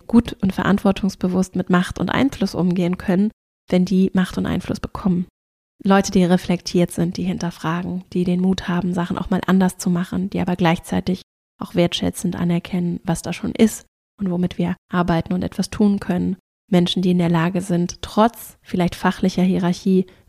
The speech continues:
menschliche Augenhöhe herzustellen und zu wahren, was manchmal echt schwer sein kann, kommen wir gleich noch zu. Solche Menschen brauchen wir mit Macht und Einfluss und möglichst viele davon.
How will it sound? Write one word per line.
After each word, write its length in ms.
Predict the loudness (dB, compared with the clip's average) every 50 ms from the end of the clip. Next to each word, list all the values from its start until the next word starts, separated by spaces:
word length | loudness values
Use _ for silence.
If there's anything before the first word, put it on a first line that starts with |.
| -2
menschliche 520 | 2 4 6 6 4 2 -2 -4 -4 -2 -2
Augenhöhe 460 | 0 2 2 2 0 0 2 2 2
herzustellen 800 | 4 4 4 2 2 0 -2 -2 -2 -2 0 0 0 2 2 0
und 120 | -2 -4
zu 160 | -6 -4 0
wahren, 360 | 2 4 4 4 4 2 0
was 120 | 0 -2 -4
manchmal 240 | -2 -2 -2 -4 -4
echt 140 | -6 -10 -4
schwer 220 | 2 4 4 4
sein 180 | 4 2 -2 -2
kann, 260 | -2 -2 -2 -2 -2
kommen 220 | 0 0 2 2
wir 80 | 2 2
gleich 220 | 0 -2 -4 -2
noch 100 | -2 -4
zu. 280 | -4 -2 -2 0 0 0 _ _ _ _ _ 0
Solche 320 | 4 4 4 4 4 4 2
Menschen 360 | 2 2 2 0 0 -2 -4
brauchen 400 | 0 2 4 4 4 4 2 2
wir 280 | 4 2 2 2 0 -4 _ -4
mit 180 | -2 -2 0 2
Macht 300 | 0 0 0 0 -2 -4
und 100 | -2 -2
Einfluss 640 | 0 0 0 0 0 -2 -4 -4 -4 -4 -6 -12 -8 -2
und 140 | 0 2 2
möglichst 340 | 2 0 0 -4 -6 -6 -4
viele 320 | 0 2 4 4 4 4
davon. 460 | 2 2 -2 -2 -2 -2 0 0 -2